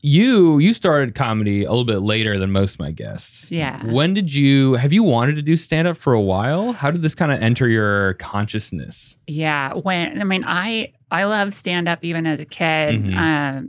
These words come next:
Speaker 2: and so I always, like, loved it, and I always thought it would be cool to do it. But growing up, I thought, like, you kinda had to be, like, I didn't know how you, you got to do it. I thought
Speaker 1: Right.
Speaker 2: you just, so yeah.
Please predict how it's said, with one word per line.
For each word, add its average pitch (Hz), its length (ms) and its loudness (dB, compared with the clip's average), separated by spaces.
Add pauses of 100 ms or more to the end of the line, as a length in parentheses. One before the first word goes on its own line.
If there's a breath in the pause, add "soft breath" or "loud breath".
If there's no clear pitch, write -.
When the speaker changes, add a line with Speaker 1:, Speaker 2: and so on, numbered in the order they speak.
Speaker 2:
and 151 260 -6
so 151 540 -6 (120)
I 196 140 -2
always, 226 480 -2
like, 151 260 -2
loved 160 440 -2
it, 135 180 -4
and 156 160 -2
I 151 120 0
always 156 200 -2
thought 151 240 -2
it 143 60 -4
would 120 100 -8
be 143 160 -4
cool 170 220 -4
to 147 100 -6
do 165 240 -2
it. 143 240 -2
But 139 160 -6 (480 soft breath)
growing 180 240 0
up, 190 140 -2
I 175 80 -4
thought, 160 340 -2
like, 170 180 -8
you 165 60 -4
kinda 156 300 -4
had 151 180 -4
to 160 80 -10
be, 151 160 -4
like, 139 220 -6 (360 loud breath)
I - 40 -6
didn't 262 180 6
know 254 220 4
how 208 460 -2
you, 175 240 -6 (280)
you 170 220 -2 (160)
got 156 240 -2
to - 100 -10
do 156 280 0
it. 127 120 -4
I 143 80 -2
thought 113 160 2
Speaker 1:
Right. 98 160 0
Speaker 2:
you 196 60 2
just, - 400 -4 (420 soft breath)
so - 180 -10
yeah. - 200 -14